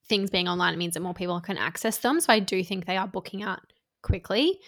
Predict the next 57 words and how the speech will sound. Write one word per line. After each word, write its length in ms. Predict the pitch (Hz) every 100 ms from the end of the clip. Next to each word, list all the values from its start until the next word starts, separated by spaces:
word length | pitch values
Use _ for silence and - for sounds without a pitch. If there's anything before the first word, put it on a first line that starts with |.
| - - _
So 260 | - -
I 300 | 190 190 180
definitely 380 | 196 226 226 269
recommend, 520 | 262 - 202 190 190
like, 200 | 190 180
if 120 | 196 202
you're 120 | 190
going 220 | 196 208
into 220 | 202 -
your 60 | 185
grad 320 | 208 220 214
year 260 | 226 220 220
or 220 | 190 175
if 100 | 175
Hanen's 300 | 202 190 185
on 100 | 180
your 120 | 175
list 260 | 185 170 190
of 160 | 180
P 160 | 190 180
Ds 460 | 180 180 190 - - - - - - -
to 120 | 208
do, 640 | - 220 202 196 220 359 415 - - -
and 120 | 214
maybe 180 | 202 208
after 180 | 202 -
this 200 | 208 196
episode, 560 | - - 202 196 190 -
obviously 340 | 202 190 - 185
we've 180 | 185 190
recommended 500 | - 190 190 202 233
it. 420 | 311 262 - - - - - 233
Um, 180 | 220
so 120 | 214 247
just, 180 | 269
like, 140 | 330 330
have 120 | 262
a 40 | 226
look 180 | 208
for 120 | - 196
what's 180 | 143
in 60 | 202
the 80 | 190
future. 340 | 208 185 202
When 140 | 208 226
I 80 |
looked 180 | 247 247
online, 320 | 226 208 196
there 100 | 196
were 80 | 196
no 320 | 196 185 190
courses 420 | 190 196 190 196 -
for 80 |
twenty 260 | 185 190 185
twenty-three 560 | - 180 170 190 185 -
out 560 | 165 220 285 - - -
yet, 480 | 196 190 - -